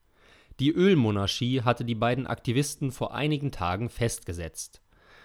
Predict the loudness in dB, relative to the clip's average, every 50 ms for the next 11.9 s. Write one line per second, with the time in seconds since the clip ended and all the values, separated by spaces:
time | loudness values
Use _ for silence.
0 | -20 _ _ -4 -4 -4 0 0 2 4 4 4 4 2 2 0 0 2 2 2
1 | 2 2 2 2 2 0 -2 0 0 2 2 2 2 0 0 0 -2 -6 -2 0
2 | 2 4 4 4 2 2 0 2 2 2 2 0 0 0 -2 -2 -2 -2 -2 -2
3 | 0 -2 -2 -6 -2 -2 0 0 0 -2 -6 -10 -10 -8 -2 -2 0 0 2 0
4 | 0 -2 -2 -4 -4 -4 -6 -8 -12 _ _ -20 -20 -12 _ -2 -2 0 4 4
5 | 4 4 4 2 -2 -2 -2 -2 -2 0 0 0 2 2 2 2 2 2 0 0
6 | -2 -2 -2 -2 -2 -2 -2 -2 -4 -4 -2 -6 -6 -6 -6 -8 -8 -10 -8 -8
7 | -8 -10 -12 _ _ _ _ _ _ _ _ _ _ _ _ _ -20 -20 _ -20
8 | -20 -20 -10 -2 0 2 2 4 6 6 6 4 2 2 4 4 6 6 6 6
9 | 4 4 2 2 2 2 2 2 2 0 0 0 2 4 4 4 4 4 2 0
10 | 0 0 0 0 -2 -2 -2 -2 -2 -2 0 0 0 0 -2 -2 -2 0 0 0
11 | 0 0 0 -2 -2 -2 -2 -4 -6 -2 0 0 0 0 -2 -6 -12